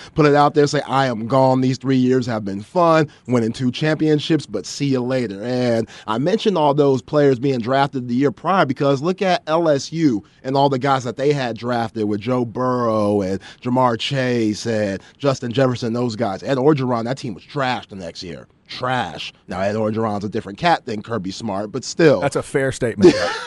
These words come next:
Speaker 1: <laughs>
Speaker 2: That's a very
Speaker 1: Yeah, Ed
Speaker 2: fair
Speaker 1: Orgeron,
Speaker 2: statement.
Speaker 1: a little bit different cat than Kirby Smart.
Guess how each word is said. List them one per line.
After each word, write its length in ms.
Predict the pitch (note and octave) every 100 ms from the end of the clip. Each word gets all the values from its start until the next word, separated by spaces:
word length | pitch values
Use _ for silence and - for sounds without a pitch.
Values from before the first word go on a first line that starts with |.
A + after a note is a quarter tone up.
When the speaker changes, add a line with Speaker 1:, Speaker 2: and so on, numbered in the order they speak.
| E5+
Speaker 1:
<laughs> 440 | - - - -
Speaker 2:
That's 160 | E3 E3+
a 60 |
very 240 | D3 C4 C4+
Speaker 1:
Yeah, 60 |
Ed 120 | C#4 C#4+
Speaker 2:
fair 140 | C#4
Speaker 1:
Orgeron, 60 | C4+
Speaker 2:
statement. 240 | C4+ C4+
Speaker 1:
a 40 |
little 300 | C#4+ D#4+ D#4+
bit 240 | D#4 D4+ D4
different 280 | D4 C#4+ A#3+
cat 300 | B3+ A#3+ G#3
than 220 | A3+ G3+
Kirby 380 | A#3 A3+ G3+ G3
Smart. 520 | - A3 A3+ F#3+